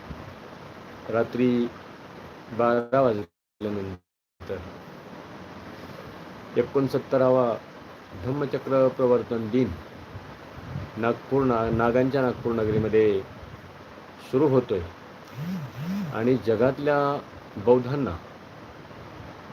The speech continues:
पुन्हा एकदा प्रबुद्ध व्हा आणि आपला भारत देश प्रबुद्ध करा,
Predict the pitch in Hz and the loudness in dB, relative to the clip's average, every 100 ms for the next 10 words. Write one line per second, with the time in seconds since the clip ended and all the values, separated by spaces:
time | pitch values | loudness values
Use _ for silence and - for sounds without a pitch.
0 | - - - - - - 131 147 170 170 | -16 -14 -12 -12 -12 -2 2 6 6 6
1 | 139 110 117 107 101 - - - - - | 6 4 2 4 0 -6 -18 -16 -16 -16
2 | - - - - 123 127 156 139 143 110 | -18 -18 -16 2 4 6 4 2 0 2
3 | 113 90 - - - - - - - - | 0 -2 -8 -16 -18 -16 -16 -16 -16 -16
4 | - - - 110 123 135 113 120 113 104 | -16 -16 -6 0 4 4 4 4 2 2
5 | 104 107 104 131 156 - - - - - | 2 0 4 4 4 -2 -14 -16 -16 -16
6 | - - - - - 113 131 165 156 143 | -16 -16 -16 -16 -12 4 6 6 4 2
7 | 127 104 | 2 -2